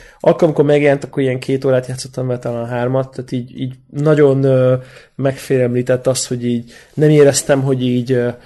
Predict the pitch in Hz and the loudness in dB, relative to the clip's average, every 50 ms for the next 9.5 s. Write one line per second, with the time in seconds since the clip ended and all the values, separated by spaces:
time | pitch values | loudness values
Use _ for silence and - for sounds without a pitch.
0 | - - - _ - 135 160 160 151 143 160 147 143 143 131 - - 135 131 131 | -20 -20 -18 _ -2 2 4 4 4 4 4 4 4 4 4 2 2 2 2 2
1 | - - 147 135 131 127 123 123 127 - 131 127 123 123 123 123 123 120 120 120 | 0 -2 -2 0 0 0 0 -2 -2 -2 -2 -2 0 0 0 0 0 0 -2 -4
2 | 120 120 - - 135 123 127 120 - - - 123 127 123 117 123 131 139 139 139 | -6 -8 -8 -6 -2 -2 -2 -2 -4 -6 -8 -8 -6 -6 -6 -2 -2 0 2 2
3 | 135 135 139 143 131 - - 131 131 123 123 143 143 143 139 143 143 139 135 143 | 2 0 -2 -6 -10 -6 -4 -4 -4 -4 -2 0 0 0 0 0 -2 -2 -2 -2
4 | 135 127 127 120 127 131 135 131 - 143 135 131 127 127 127 - - - - - | -2 -2 -2 -4 -2 -4 -4 -2 -2 -4 -2 -2 -2 -2 -4 -6 -6 -8 -10 -4
5 | - 151 147 147 143 143 139 139 135 135 131 131 127 131 - 139 131 - 139 135 | 0 2 2 4 2 2 2 2 2 2 2 2 0 -4 -6 -10 -6 -4 -2 -2
6 | 135 131 139 131 127 123 131 131 123 117 120 120 120 117 - - - - - - | 0 0 0 0 0 0 0 -2 -4 -4 -4 -6 -6 -6 -10 -14 -18 -18 -20 -20
7 | - - - - - - - - - _ _ - 156 143 131 135 143 139 135 131 | -20 -20 -20 -20 -20 -20 -20 -20 -20 _ _ -8 -6 -2 0 0 2 2 2 2
8 | 131 123 127 143 131 - 139 131 131 135 131 143 147 151 151 151 - 165 147 139 | 0 -2 -4 -6 -6 -4 -4 -4 -2 0 0 2 2 2 0 0 2 2 4 4
9 | 135 139 139 135 123 123 120 113 123 - | 2 2 -2 -4 -4 -4 -6 -6 -10 -14